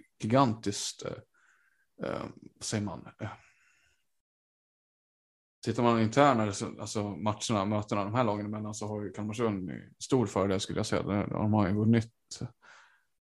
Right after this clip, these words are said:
eh, tror man vann båda den här säsongen. Jag tror att man vann båda förra säsongen också. Det är ett lag som Pixbo haft väldigt svårt mot. Det blir ofta ganska tajt, men, eh, Kalmarsund har ju en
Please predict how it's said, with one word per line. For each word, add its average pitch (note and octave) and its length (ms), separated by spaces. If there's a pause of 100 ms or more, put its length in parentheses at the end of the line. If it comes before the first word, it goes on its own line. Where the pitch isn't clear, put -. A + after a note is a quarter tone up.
(580)
eh, C2 480 (840)
tror F3 120
man G#2 340
vann G#2+ 200
båda A2 260
den G#2 80
här E3+ 80
säsongen. G2+ 380
Jag G#2+ 160
tror D3+ 340
att A2 120
man G#2 180
vann G2+ 220
båda G2+ 260
förra A2+ 340
säsongen G#2+ 260
också. - 380 (120)
Det - 240
är A2+ 60
ett A2 120
lag G#2+ 280
som F2 300 (140)
Pixbo B2 280
haft G2 160
väldigt G2 220
svårt - 360
mot. - 200
Det - 100
blir A2+ 220
ofta G#2+ 240
ganska G#2+ 240
tajt, C#3 380 (680)
men, A2+ 320 (560)
eh, - 320 (1900)
Kalmarsund A2 420
har A2 140
ju G#2 120
en F2+ 140